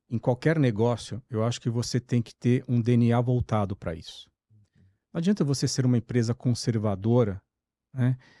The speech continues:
e falar assim, "Vou criar uma área que vai ficar pensando em inovação." Porque tudo aquilo que ele pensar em inovação, ele vai levar pra você, você fala assim, "Não, não, não, a gente faz isso a vida toda, sempre foi assim.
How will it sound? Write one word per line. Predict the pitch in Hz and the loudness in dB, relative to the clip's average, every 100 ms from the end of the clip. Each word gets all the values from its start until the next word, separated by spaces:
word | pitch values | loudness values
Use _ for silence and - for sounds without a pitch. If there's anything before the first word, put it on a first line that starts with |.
| _ _ | _ _
e | - | -10
falar | - 120 | -2 0
assim, | - | 2
"Vou | 110 131 151 | 2 2 2
criar | - 117 117 127 131 | 0 2 2 2 2
uma | 123 113 | 2 0
área | 107 123 127 | 0 0 -2
que | - | -2
vai | 117 | -4
ficar | - - 120 | -4 -4 -4
pensando | - 113 - 117 113 | -2 -4 -2 -2 0
em | |
inovação." | 110 104 104 - 92 92 _ _ | -2 -2 -6 -6 -8 -10 _ _
Porque | - - | -18 -10
tudo | 269 269 | -6 -4
aquilo | - 165 | -2 -2
que | 147 | 0
ele | 139 | 0
pensar | 131 123 - 113 | 0 -2 -2 -2
em | |
inovação, | 107 104 98 - 135 139 113 | -2 -4 -6 -4 -2 -2 -4
ele | 127 120 | -6 -4
vai | 143 | -2
levar | 151 123 | 0 -2
pra | 117 113 | -2 -4
você, | 110 107 143 | -4 -4 -4
você | 131 | -4
fala | - 143 | -6 -6
assim, | - 175 | -6 -4
"Não, | 180 180 196 180 _ _ _ _ _ _ | -2 0 -2 -6 _ _ _ _ _ _
não, | 143 151 | -12 -8
não, | 139 143 | -4 -2
a | 131 | -2
gente | 127 - 135 107 _ _ _ | -4 -2 -4 -4 _ _ _
faz | 131 127 131 | 0 2 2
isso | 139 | 0
a | |
vida | 127 131 | 0 0
toda, | 123 113 135 113 | -2 0 0 0
sempre | - 127 | -2 -4
foi | - 127 | 0 0
assim. | 117 - 113 131 | 0 0 2 2